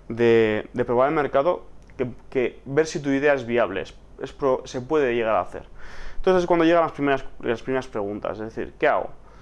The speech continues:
Eh, ¿externalizo o contrato generalmente, pues, un diseñador,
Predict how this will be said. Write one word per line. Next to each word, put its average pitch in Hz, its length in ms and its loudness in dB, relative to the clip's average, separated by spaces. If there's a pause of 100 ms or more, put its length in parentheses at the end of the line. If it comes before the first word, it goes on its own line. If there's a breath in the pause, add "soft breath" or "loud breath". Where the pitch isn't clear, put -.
(200 loud breath)
Eh, 117 480 2 (280)
¿externalizo 135 880 -2 (880)
o 147 100 2
contrato 160 800 0
generalmente, 131 640 -2
pues, 117 240 -10
un 123 80 -8
diseñador, 117 640 0